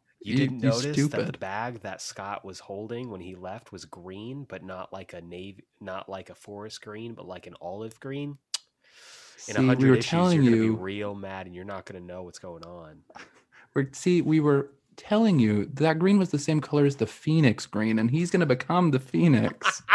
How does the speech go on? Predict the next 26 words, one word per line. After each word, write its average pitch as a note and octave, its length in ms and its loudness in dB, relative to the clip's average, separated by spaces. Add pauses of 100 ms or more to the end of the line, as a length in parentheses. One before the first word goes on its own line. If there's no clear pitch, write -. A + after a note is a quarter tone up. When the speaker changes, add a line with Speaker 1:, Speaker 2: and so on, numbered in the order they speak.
(140)
Speaker 1:
<laughs> - 240 -2
Speaker 2:
in C#3 120 2
two F3 340 2
thousand C#3+ 520 6
ten. A#2 460 2 (640)
You B2+ 240 4
simple, D#3+ 720 4
simple C3+ 440 4
moron. G#2 540 6
And A2 100 6
I'm G#2+ 120 8
just G#2+ 100 -4
there G#2 160 4
like, F#2+ 240 0
"Bionicles A2 720 0
are G2 240 2
all G#2 160 4
I've G#2 140 2
got G2 180 0
in A2 80 -4
my G2+ 80 -2
brain G2 260 -2
right A2+ 220 -2
now." A2 320 -2 (220)
Speaker 1:
<laughs> G#3 260 -4 (400)
You're D3+ 120 0